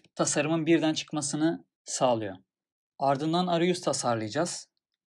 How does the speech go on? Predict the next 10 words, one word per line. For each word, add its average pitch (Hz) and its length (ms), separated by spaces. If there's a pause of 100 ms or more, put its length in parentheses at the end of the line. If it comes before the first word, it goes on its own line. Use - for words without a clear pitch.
(380)
Figma'nın 139 480
bize 131 140
sağlamış 135 560
olduğu 127 360
tüm 156 160
teknikleri 123 580
arayüzü 135 400
tasarlarken 135 720
göstermeye 123 580
çalışacağım. 113 680